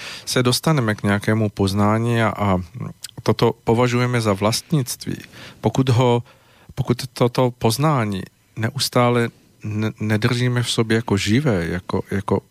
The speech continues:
to, co je pro nás, eh, něčím, co nás vybízí k neustálému novému pohybu vpřed, tak se stáváme vlastně těmi, kteří jsou velmi blízko ke stupni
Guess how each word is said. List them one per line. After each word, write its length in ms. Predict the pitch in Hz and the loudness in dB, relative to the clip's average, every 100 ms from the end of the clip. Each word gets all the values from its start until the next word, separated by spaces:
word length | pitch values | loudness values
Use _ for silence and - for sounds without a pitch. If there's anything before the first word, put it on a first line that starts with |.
| _ - | _ -6
to, 160 | - 143 | 0 0
co 220 | - 208 | 2 2
je 120 | 196 | 2
pro 220 | - 107 | 2 0
nás, 460 | 110 110 107 104 - | 2 2 0 -2 -6
eh, 420 | - - 98 92 90 - - - - | -4 0 2 2 -2 -10 -16 -8 0
něčím, 640 | 117 - 123 117 113 113 - - - | 0 2 2 2 0 -4 -10 -18 -8
co 140 | - | 0
nás 200 | 110 107 | 2 2
vybízí 580 | 98 110 131 165 135 98 | 2 0 2 0 0 -4
k 100 | - | -4
neustálému 720 | 104 107 - 107 107 110 104 98 | -4 -4 0 2 2 2 0 -2
novému 560 | 101 104 123 131 110 95 | 2 4 4 2 0 0
pohybu 380 | 107 107 113 95 | 0 0 0 -4
vpřed, 580 | - - 98 120 - - - - - - - | -4 -2 0 0 -4 -14 -18 -16 -16 -16 -4
tak 140 | 120 | -2
se 120 | - | 0
stáváme 500 | 123 135 135 139 143 | 2 2 4 2 2
vlastně 480 | 131 117 113 - 123 | 0 -2 -2 -2 -4
těmi, 380 | 123 113 113 123 | 0 0 0 0
kteří 540 | - 120 110 117 117 - _ _ _ - | 0 0 2 0 0 -4 _ _ _ -8
jsou 200 | - 110 | 0 2
velmi 300 | 104 120 135 | 4 2 0
blízko 520 | 98 104 101 - 117 - _ _ - _ _ _ _ _ - _ _ | -2 -2 -2 0 -2 -2 _ _ -20 _ _ _ _ _ -20 _ _
ke 120 | - 110 | -2 -2
stupni 600 | - 110 - 123 123 | 0 -4 -2 -2 -2